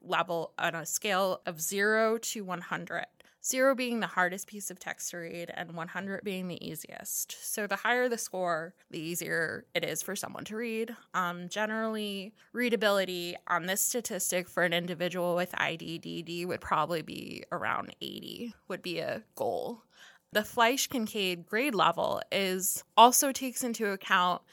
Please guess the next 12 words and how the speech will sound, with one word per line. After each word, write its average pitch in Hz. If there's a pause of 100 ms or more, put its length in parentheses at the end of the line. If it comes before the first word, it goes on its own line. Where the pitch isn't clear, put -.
sentence 185
and 175
word 165
length, 185
but 190
this 254
statistic 214
corresponds 170
with 156
someone's 165
grade 160
level -